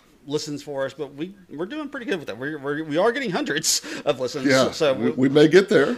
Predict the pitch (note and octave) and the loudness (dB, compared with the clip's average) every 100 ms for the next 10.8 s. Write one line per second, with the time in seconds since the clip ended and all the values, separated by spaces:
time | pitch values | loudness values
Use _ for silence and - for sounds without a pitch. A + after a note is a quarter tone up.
0 | - D#3 C#3 C3+ E3+ E3 E3 G3 F3+ E3+ | 0 2 2 2 0 0 0 0 0 0
1 | E3+ D3 D3 - C3 B2 A#2+ B2 A#2+ A#2+ | 0 -2 -6 -4 -4 -4 -6 -6 -6 -4
2 | C3+ C3+ B2 C3 C3 C3+ B2+ B2+ A#2+ A#2+ | -4 -4 -6 -8 -10 -10 -10 -6 -6 -6
3 | A#2+ C3 B2 C3 B2 C3+ B2+ C3 B2 C3+ | -10 -16 -14 -14 -10 -10 -6 -6 -6 -4
4 | D3 D3+ D3+ E3 E3+ D3 D3+ D3 C#3+ C3+ | -4 -2 -2 -2 -2 -4 -4 -6 -6 -10
5 | B2+ B2+ B2+ B2 B2 - C3 D3 C#3 C#3+ | -12 -12 -12 -14 -16 -16 -16 -12 -12 -10
6 | C#3+ C3+ B2 A2+ A3 F#3 C#3 C#3 - - | -10 -10 -10 -4 -2 -2 -4 -8 -12 -20
7 | - E3+ F3+ F3+ D#3+ C3+ C#3+ C#3+ C3 C#3 | -6 0 0 0 -4 -4 -12 -12 -10 -8
8 | C#3+ C#3 - C3+ B2 C3+ - D3 C3 A#2+ | -8 -10 -10 -12 -10 -12 -10 -10 -10 -12
9 | - D3+ C3+ C3 C3+ E3 F3 F3+ - - | -14 -12 -8 -8 -6 -4 -4 -6 -16 -20
10 | - _ - D3+ D3 D3 C#3+ | -20 _ -8 -4 -2 -4 -4